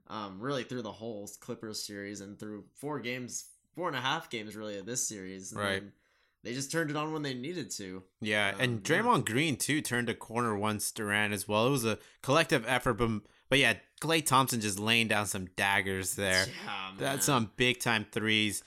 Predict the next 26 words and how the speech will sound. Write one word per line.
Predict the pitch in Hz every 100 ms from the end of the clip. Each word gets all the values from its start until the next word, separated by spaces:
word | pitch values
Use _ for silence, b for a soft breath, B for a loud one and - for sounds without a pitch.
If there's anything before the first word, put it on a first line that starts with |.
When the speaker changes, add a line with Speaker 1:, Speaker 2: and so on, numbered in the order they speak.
| -
Speaker 1:
I |
mean, | 120 127
we | 135
all | 120
know | 117
what | 110
he's | 101
capable | - 123 120 104 95 95
of. | 95 98 -
There, | 120 120
there, | 92 123
I | 120
remember | 135 135 127 120
watching | 120 123 123
him | 113 110
in |
Game | 110 107 104
Four | - 117 113
against | 110 104
the | 98
Clippers | - 120 113 98 95 92
when | 98 92 92 _ _ _
he | 127
just | 107 101 - _ - 107 -
destroyed | - 110 110 110 110 110 92
them. | 92 90 92